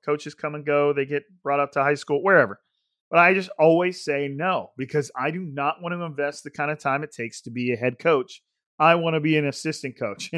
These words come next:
<laughs> I wanna be a, a wide receiver D B coach. That's what I want to do. I don't wanna dabble in the, the big game. And I am sure that's what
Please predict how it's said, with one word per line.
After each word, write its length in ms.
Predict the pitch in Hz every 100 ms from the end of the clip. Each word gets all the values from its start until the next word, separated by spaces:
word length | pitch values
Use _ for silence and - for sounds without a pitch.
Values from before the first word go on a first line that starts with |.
| - _
<laughs> 240 | _ -
I 200 | 160 170
wanna 320 | 165 170 175
be 220 | 151 156 151
a, 40 | 143 160
a 80 |
wide 240 | 147 151 143
receiver 460 | 143 156 143 139
D 200 | 127 147
B 160 | 139 139
coach. 320 | - 120 110
That's 240 | 147 160 175
what 120 | 170
I 160 | 147 156
want 320 | 143 156 156
to 100 | 135
do. 280 | 139 139 135
I 160 | 120
don't 100 | 147
wanna 180 | 147 143
dabble 440 | 127 139 135 131
in 180 | 127 123 120
the, 160 | 127 117 -
the 80 | 117
big 260 | 107 135 120
game. 300 | 156 135 98 _ _ _ _
And 460 | 160 151 139 135 135 _ _ _ _ _ _
I 160 | 156 147
am 120 | 160
sure 440 | 160 - 143 143 160
that's 420 | 131 127 135 -
what 300 | 120 120